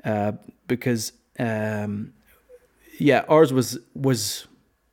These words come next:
because we were, we were so locally oriented, uh, there wasn't much going on locally. So we, <laughs> we hit the spot, you know. Um, uh, we,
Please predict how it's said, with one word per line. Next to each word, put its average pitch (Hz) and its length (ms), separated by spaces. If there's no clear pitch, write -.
because 151 300
we 147 140
were, 127 140
we - 400
were 123 180
so 135 380
locally 131 460
oriented, 139 680
uh, 117 360
there 123 180
wasn't 165 260
much 156 200
going 120 260
on 131 260
locally. 107 520
So 110 500
we, 127 240
<laughs> - 320
we 143 180
hit 135 180
the 135 60
spot, 135 400
you 117 80
know. 127 260
Um, 110 380
uh, 110 260
we, 117 500